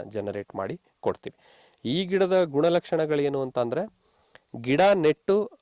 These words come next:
ಒಂದ್ ಹದಿನೆಂಟು ತಿಂಗಳಲ್ಲೇ, ತೋಟದಲ್ಲಿ ಹದಿನೆಂಟು ತಿಂಗಳಲ್ಲೇ ಹೂ ಬಿಡ್ತಕ್ಕಂಥ ಲಕ್ಷಣಗಳಿರತಕ್ಕಂಥ ಗಿಡಗಳು. ಪ್ರತಿಯೊಂದು ಕಂಬಿ ಚಿಗುರುಗಳನ್ನು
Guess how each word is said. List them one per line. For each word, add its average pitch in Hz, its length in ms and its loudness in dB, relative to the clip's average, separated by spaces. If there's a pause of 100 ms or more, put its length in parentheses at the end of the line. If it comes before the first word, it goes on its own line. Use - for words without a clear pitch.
ಒಂದ್ 127 500 4
ಹದಿನೆಂಟು 170 460 2
ತಿಂಗಳಲ್ಲೇ, 160 520 2
ತೋಟದಲ್ಲಿ 151 580 0
ಹದಿನೆಂಟು 143 400 0
ತಿಂಗಳಲ್ಲೇ 139 340 0
ಹೂ 147 240 0
ಬಿಡ್ತಕ್ಕಂಥ 135 520 -4
ಲಕ್ಷಣಗಳಿರತಕ್ಕಂಥ 117 1120 -2
ಗಿಡಗಳು. 98 440 -6 (460)
ಪ್ರತಿಯೊಂದು 208 640 2
ಕಂಬಿ 175 280 0
ಚಿಗುರುಗಳನ್ನು 170 840 0